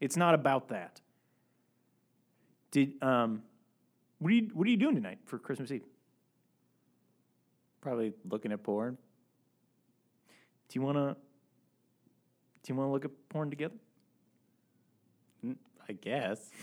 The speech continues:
Speaker 1: Okay, we, that was just my first idea. We don't have to do that.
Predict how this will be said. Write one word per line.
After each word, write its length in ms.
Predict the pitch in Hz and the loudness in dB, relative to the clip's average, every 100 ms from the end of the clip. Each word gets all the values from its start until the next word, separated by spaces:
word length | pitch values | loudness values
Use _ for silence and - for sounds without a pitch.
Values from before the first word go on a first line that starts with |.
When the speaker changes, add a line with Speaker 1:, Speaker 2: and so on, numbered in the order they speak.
| - - 170 | -20 -6 -6
Speaker 1:
Okay, 500 | - 165 - - 277 - | -4 0 2 2 0 2
we, 160 | 233 311 | 4 6
that 180 | 190 247 | 10 10
was 140 | 180 | 10
just 120 | 156 | 4
my 100 | 160 | 0
first 300 | - 143 - 131 | 2 0 2 0
idea. 220 | 120 120 | 0 2
We 120 | 143 | 2
don't 140 | 156 131 | 2 0
have 180 | 135 - | -2 -4
to 60 | |
do 200 | 196 113 | -8 -8
that. 200 | 110 - | -8 -12